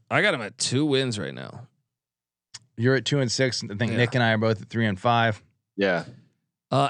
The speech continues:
Speaker 1: at San Diego State, the Snapper, they're capable of winning that one. Home to Nevada, they're capable of winning that one. Home to Boise, they never win that one.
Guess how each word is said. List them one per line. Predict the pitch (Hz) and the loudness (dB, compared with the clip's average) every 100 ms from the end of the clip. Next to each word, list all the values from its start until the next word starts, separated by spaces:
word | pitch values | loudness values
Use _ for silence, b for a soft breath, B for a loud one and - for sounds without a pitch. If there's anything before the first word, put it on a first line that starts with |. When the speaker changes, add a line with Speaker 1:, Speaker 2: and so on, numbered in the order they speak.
| - | 2
Speaker 1:
at | 185 202 | 0 0
San | - 202 | 0 0
Diego | 190 185 170 | 2 0 0
State, | 147 190 180 | 0 0 0
the | |
Snapper, | 139 156 160 160 | -2 2 0 0
they're | 233 | -2
capable | 220 165 107 104 | 0 -2 -2 -4
of | |
winning | 120 120 | -4 -4
that | 135 151 | -4 -2
one. | 175 | 0
Home | 165 143 196 190 | 0 2 2 2
to | 156 | 0
Nevada, | 139 135 143 175 208 | 0 2 2 2 0
they're | 127 | -2
capable | - 143 123 | -2 -2 0
of | 127 | -2
winning | 131 131 | -2 -2
that | 151 | 0
one. | 151 | 0
Home | 143 196 | 2 0
to | 165 | -2
Boise, | 131 151 170 180 | 0 2 2 0
they | 156 143 | 0 2
never | 170 165 | 2 0
win | 113 110 | 0 -2
that | 110 104 | -4 -2
one. | 151 | -2